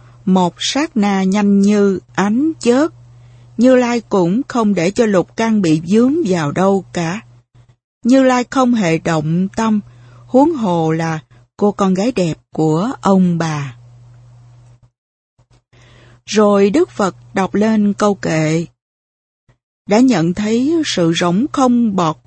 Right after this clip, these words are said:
bèo bất tịnh của ái dục, bất mãn và tham vọng. Như Lai không còn thích thú,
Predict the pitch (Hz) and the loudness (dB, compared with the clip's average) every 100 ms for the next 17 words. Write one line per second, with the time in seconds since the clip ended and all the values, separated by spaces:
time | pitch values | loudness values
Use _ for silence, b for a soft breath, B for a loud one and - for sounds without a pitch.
0 | - 180 175 165 175 311 - - 165 151 | -6 -2 0 0 -2 -2 -4 -6 -2 -2
1 | 160 185 208 - 208 214 277 294 180 160 | -2 -2 -4 -4 -4 -2 -4 -2 -2 -2
2 | - - b b b b b 214 302 220 | -6 -20 b b b b b -4 -2 -2
3 | 185 160 180 302 190 180 156 143 220 220 | -2 -2 -2 -2 -2 -2 -4 -8 -6 -2
4 | 196 175 147 143 143 _ _ _ _ _ | -2 -2 -4 -4 -8 _ _ _ _ _
5 | b b b b - 214 208 196 190 190 | b b b b 2 4 4 2 -2 -6
6 | - 233 208 180 151 139 269 - - 226 | -4 -2 0 -2 -4 -4 -4 -4 -4 -2
7 | 233 311 | 0 -2